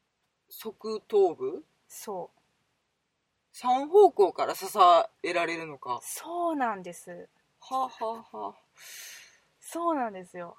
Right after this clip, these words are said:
Speaker 1: これ大丈夫？この、この画像、今、水口さんが見せてくれてるの。
Speaker 2: <laughs> えー、こちらの画像のタイトル「持ち運びにも便利」っていうタイトルなんだけど、
Speaker 1: うん。
Speaker 2: 到底便利と思えないなんかの持ち運ばれ方をしてて。ただ、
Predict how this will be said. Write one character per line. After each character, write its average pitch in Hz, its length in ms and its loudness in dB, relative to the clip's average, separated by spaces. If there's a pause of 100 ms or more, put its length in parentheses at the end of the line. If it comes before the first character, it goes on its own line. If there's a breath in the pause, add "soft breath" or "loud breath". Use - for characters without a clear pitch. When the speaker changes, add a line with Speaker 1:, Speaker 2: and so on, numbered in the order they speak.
(120)
Speaker 1:
こ 349 160 -4
れ 349 120 -2 (200)
大 320 180 6
丈 359 140 6
夫？ 175 160 -6
こ - 160 -6
の、 180 260 -4 (100)
こ 233 160 -6
の 214 140 0
画 196 160 4
像、 165 320 -2
今、 165 380 -2 (160)
水 185 180 -8
口 160 400 -8
さ 160 120 -12
ん - 20 -6
が 143 120 -8
見 151 120 -14
せ 170 100 -4
て 165 120 -8
く 190 120 -4
れ 175 100 -4
て 170 140 -8
る 160 80 -10
の。 135 160 -10 (120)
Speaker 2:
<laughs> - 100 -20
え 226 140 -2
ー、 208 60 -6
こ - 160 -20
ち 240 120 -16
ら 247 80 -2
の 240 120 -6
画 226 140 0
像 226 160 0
の 214 140 -8
タ 208 140 -8
イ 202 40 -6
ト 180 100 -14
ル 147 100 -14
「持 226 140 -14
ち 320 120 -8
運 339 280 -2
び 349 120 -6
に 359 100 -6
も 269 100 -6
便 277 300 -6
利」 302 120 -8
っ - 40 -16
て - 160 -8
い 165 140 -10
う 160 60 -16
タ 180 180 -8
イ 175 40 -10
ト - 120 -14
ル 151 100 -20
な 151 100 -16
ん - 60 -20
だ - 80 -16
け - 140 -12
ど、 277 140 0
Speaker 1:
う - 20 -4
ん。 185 60 -6
Speaker 2:
到 330 200 0
底 330 200 -4
便 302 180 -2
利 254 80 -8
と 202 100 -4
思 196 220 -8
え 202 80 -10
な 175 120 -8
い 170 60 -14
な 170 140 -10
ん 170 80 -18
か 165 100 -10
の 165 100 -16
持 180 140 -12
ち 185 80 -14
運 180 240 -12
ば 175 80 -4
れ 165 80 -8
方 165 240 -14
を 165 80 -12
し - 80 -18
て 175 80 -18
て。 180 80 -16
た 320 140 2
だ、 269 360 6